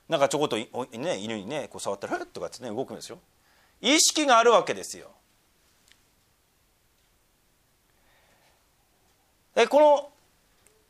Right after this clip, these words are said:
意識があって、まあ、これをに-、あの、聖書を見ると、魂とも、まあ、お-、まあ、重なる部分が、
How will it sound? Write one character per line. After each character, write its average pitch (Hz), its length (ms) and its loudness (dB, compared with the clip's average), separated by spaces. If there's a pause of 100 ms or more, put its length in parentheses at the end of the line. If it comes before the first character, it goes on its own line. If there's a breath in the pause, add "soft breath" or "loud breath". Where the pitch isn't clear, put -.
(100)
意 262 180 2
識 - 260 0
が 247 140 4
あ - 20 2
っ 214 80 -4
て、 220 120 2
ま 202 100 4
あ、 - 20 -2
こ 220 120 4
れ 226 100 6
を 247 120 6
に-、 202 220 -2
あ 165 100 2
の、 156 360 2
聖 - 340 2
書 190 140 2
を - 20 -4
見 156 80 -2
る 147 60 -4
と、 165 320 2
魂 226 640 2
と 127 100 -4
も、 139 360 -2 (760)
ま 127 140 0
あ、 - 220 -6
お-、 170 140 -2 (160)
ま 160 100 0
あ、 175 200 2
重 190 120 4
な 175 80 6
る 156 80 2
部 151 80 2
分 120 120 -4
が、 85 160 -10